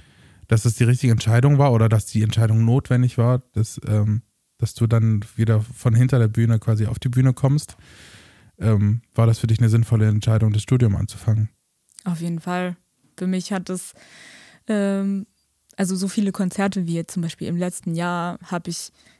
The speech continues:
Speaker 2: nie gespielt. Ich hab mir das, glaub ich, auch nicht zugetraut, aber ich hab natürlich auch die Leute, mit denen ich das heute mache, nicht gekannt. Ähm, und heute sag ich halt, ey, Leute aus meinem Studium,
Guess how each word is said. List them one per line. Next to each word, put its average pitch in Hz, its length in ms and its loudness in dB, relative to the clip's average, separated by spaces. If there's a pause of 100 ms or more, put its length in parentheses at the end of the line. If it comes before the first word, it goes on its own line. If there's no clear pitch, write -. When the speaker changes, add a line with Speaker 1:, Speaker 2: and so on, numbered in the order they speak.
(120)
Speaker 2:
nie 208 260 2
gespielt. 190 640 -6
Ich - 160 -12
hab 175 100 -8
mir 180 100 -4
das, 175 180 -8
glaub 170 180 -8
ich, - 160 -12
auch 165 100 -14
nicht 170 180 -10
zugetraut, 202 460 -6
aber 175 180 -4
ich - 140 -10
hab 185 100 -10
natürlich 175 400 -8
auch 175 100 -10
die 180 180 -10
Leute, 190 360 -4
mit 165 240 -8
denen 170 220 -6
ich 165 140 -12
das - 240 -10
heute 170 200 -8
mache, 165 280 -10
nicht 165 260 -10
gekannt. - 480 -14 (600)
Ähm, 160 540 -6
und 165 180 -8
heute 170 220 -6
sag 170 200 -6
ich 175 160 -10
halt, 165 220 -8
ey, 180 280 -6 (360)
Leute 185 560 -6 (520)
aus 180 200 -8
meinem 170 180 -6
Studium, 202 680 -6